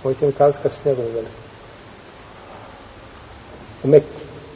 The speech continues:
Al Mesjidul Haram, jedna od odlika njegovi jeste da se Bajram klanja šta? U, u njemu. Ne klanja se van. I to je kroz generacije, znači, umet praktikovao od selefa do halefa, od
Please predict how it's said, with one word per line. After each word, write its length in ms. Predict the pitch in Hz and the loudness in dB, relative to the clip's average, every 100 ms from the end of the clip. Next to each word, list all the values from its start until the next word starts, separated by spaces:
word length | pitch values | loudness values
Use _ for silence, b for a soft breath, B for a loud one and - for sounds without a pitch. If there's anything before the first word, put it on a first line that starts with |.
| - - - - - - - - - - - - - - 135 | -20 -20 -20 -20 -20 -20 -20 -20 -20 -20 -20 -20 -20 -8 -4
Al 80 | |
Mesjidul 480 | 127 151 - 139 127 117 | 2 2 0 -2 -2 -2
Haram, 420 | 131 131 165 214 277 - - - | 0 2 2 0 -8 -16 -18 4
jedna 240 | 147 147 139 | 6 8 6
od 120 | 131 | 4
odlika 380 | 170 151 131 127 | 4 4 4 0
njegovi 360 | 160 175 151 | 0 0 0
jeste 260 | 143 175 160 | 0 0 -2
da 100 | 139 | -2
se 140 | - | -2
Bajram 320 | - 156 180 151 | 4 4 4 2
klanja 260 | 170 165 147 | 0 2 2
šta? 260 | - 151 143 | 2 2 2
U, 160 | 175 - - - - - - - - - 135 | 0 -4 -12 -18 -20 -18 -18 -18 -18 -10 -6
u 40 | |
njemu. 220 | 117 101 95 - - | -4 -6 -10 -4 2
Ne 100 | 151 | 4
klanja 300 | 165 165 156 | 4 4 2
se 160 | - - - - - - 143 | -4 -10 -12 -16 -18 -2 4
van. 260 | 127 131 - 185 | 4 4 -6 -2
I 20 | |
to 120 | 165 | 8
je 140 | 220 135 - | 10 10 6
kroz 180 | 127 131 | 4 4
generacije, 800 | 139 139 151 175 170 - 165 135 | 4 6 6 6 2 2 2 4
znači, 340 | 151 147 180 180 - - - - | 4 0 -4 -10 -14 -18 -18 -4
umet 280 | 175 165 127 - | 0 2 0 2
praktikovao 640 | 170 - - 160 160 185 196 - - - - | 2 2 2 6 8 6 2 -6 -16 -10 -2
od 80 | 139 | -2
selefa 440 | - 175 165 - 123 | 2 4 4 4 0
do 80 | |
halefa, 420 | 117 151 156 - | 2 6 6 4
od 80 | 120 | -2